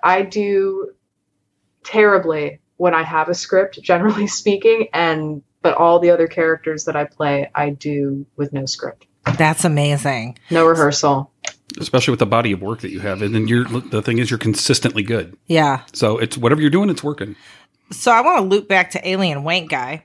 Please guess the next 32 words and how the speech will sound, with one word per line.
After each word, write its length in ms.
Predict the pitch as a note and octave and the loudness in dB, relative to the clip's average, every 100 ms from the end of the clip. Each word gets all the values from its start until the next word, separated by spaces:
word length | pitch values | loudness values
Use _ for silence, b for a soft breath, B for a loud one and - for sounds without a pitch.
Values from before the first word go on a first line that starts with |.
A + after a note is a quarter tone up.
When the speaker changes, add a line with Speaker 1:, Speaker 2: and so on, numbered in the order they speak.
| _ | _
Speaker 2:
So 440 | - - A3 A#3 G#3+ | -10 -2 0 0 -2
when 160 | A#3+ B3+ | -4 -2
he 80 | B3+ | 2
was 200 | B3 B3+ | 2 2
like, 240 | B3+ G#3 | 2 2
Speaker 3:
<laughs> 0 | |
Speaker 2:
"Hey, 380 | D#4 F#4+ G3+ G3+ | 4 4 4 0
here's 260 | C#4 D4 | 0 -2
a 40 | B3 | 0
bunch 240 | C4+ B3 | 0 0
of 60 | A3 | 0
money," 400 | G3 G3 G3 A3 | 0 0 -2 -2
or, 180 | G#3 G#3+ | -4 -2
you 160 | B3 | -2
know, 220 | G3+ F3+ | 0 0
the, 240 | G3+ G3 E3+ F3 - - - | 0 -4 -8 -14 -20 -20 -10
enough 360 | G3+ A3 B3+ G3+ | 0 2 2 4
money, 340 | F#3 E3+ F#3 B B B - | 2 2 -2 B B B 2
uh, 540 | G3 F#3+ F#3+ F#3 F3+ - | 4 6 4 4 2 -2
and 840 | A3 G#3 G3 F#3+ F#3+ G3+ F#3+ G3+ | -2 0 0 2 2 0 -2 -2
make 220 | G3 A#3 A#3 | 2 2 2
this 180 | A#3 | -2
video, 480 | F#3 G#3 G3 G3 G3+ | 2 2 4 2 2
you 160 | G3+ G3 | 2 2
know, 180 | F3+ F3+ | 0 -2
jerk 280 | G3+ G3 | -2 0
off 200 | G3+ G3 | 2 2
instruction, 460 | G3 F#3+ - G3 G3+ | 0 -6 -6 -2 -2
do 160 | F3+ F3+ | 0 2
whatever 320 | G#3 G3+ G3+ | 2 4 2
you 180 | F3+ E3+ | 0 0
want. 680 | E3 C4 A3 E3 E3 - | 4 6 6 4 0 -4